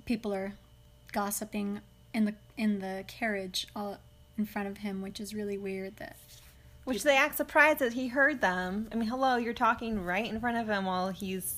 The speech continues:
Speaker 2: sleeping. Even if you are sleeping, you're gonna hear that. It's gonna wake you up, people.
Speaker 1: Mm-hmm. And the dumbest question that one of the girls, I just, I just don't understand it. Maybe it's just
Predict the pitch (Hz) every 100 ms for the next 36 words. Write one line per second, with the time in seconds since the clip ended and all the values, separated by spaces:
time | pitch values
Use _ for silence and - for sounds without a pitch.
0 | - 247 269 202 175 185 202 285 311 -
1 | 262 285 - 202 190 185 185 247 233 214
2 | 214 185 185 - - 233 214 196 190 190
3 | 190 - 196 - 185 202 - - - -
4 | - - 220 220 208 214 240 - - -
5 | - - - - 240 226 220 220 233 233
6 | 226 233 - 240 233 226 208 202 208 202
7 | 190 190 202 196 196 196 190 196 - -
8 | 208 190 202 - 196 196 - 196 190 190
9 | 185 185 185 - 185 -